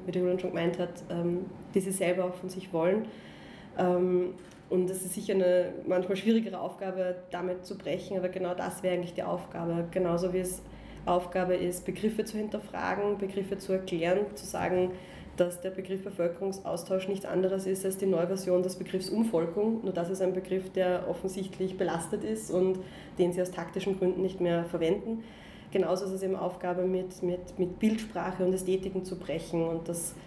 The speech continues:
kann eben bedeuten, dass man sich in Redaktionen, dass man selber genug Bilder anfertigt oder dass man eben schaut, dass man, ähm, ja, genauso Fotografien anfertigt von Aufmärschen, die, ähm, sie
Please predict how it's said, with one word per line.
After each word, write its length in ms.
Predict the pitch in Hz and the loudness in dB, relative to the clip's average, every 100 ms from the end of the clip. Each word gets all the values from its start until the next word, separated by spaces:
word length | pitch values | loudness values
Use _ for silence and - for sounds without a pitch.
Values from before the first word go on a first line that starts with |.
| - - | -16 -4
kann 180 | - 175 | 2 4
eben 260 | 170 170 - | 6 4 2
bedeuten, 460 | 175 175 175 190 | -2 0 0 0
dass 160 | 180 175 | 0 2
man 360 | 175 170 170 - - - | 2 4 2 0 -6 -14
sich 240 | - 185 196 | -6 -2 0
in 60 | |
Redaktionen, 520 | 185 180 - 175 180 | 2 0 0 2 4
dass 160 | 180 180 | 4 2
man 100 | 180 | 0
selber 360 | 175 170 175 180 | 2 4 4 2
genug 320 | 180 175 - | 0 -2 -2
Bilder 260 | 180 175 | -2 -2
anfertigt 720 | 170 208 220 208 202 208 202 - | -2 -2 0 0 0 -2 -4 -2
oder 140 | 185 | -2
dass 200 | 180 180 | -2 -2
man 100 | 185 | -2
eben 140 | 180 180 | -2 -2
schaut, 340 | 165 175 175 | 0 0 -2
dass 100 | 180 | -4
man, 220 | 180 175 180 - - - - - - | -2 -2 -4 -8 -14 -14 -14 -8 2
ähm, 340 | 180 175 175 170 - - | 4 6 4 -2 -8 2
ja, 140 | 185 | 2
genauso 320 | 180 170 180 - - - - 185 - - - | 4 0 0 -4 -12 -10 -10 -10 -12 -14 -2
Fotografien 500 | 196 190 196 202 202 | 0 0 -2 2 2
anfertigt 640 | 170 185 190 175 185 185 | 4 2 2 0 -2 -4
von 200 | 180 180 | 0 0
Aufmärschen, 800 | - 170 180 180 180 190 185 185 | 0 -2 -2 -2 -2 0 2 2
die, 380 | 185 185 180 180 | 0 2 4 2
ähm, 540 | - 180 175 175 175 190 - - | 2 -2 2 2 2 -2 -10 -10
sie 220 | - 190 | 0 0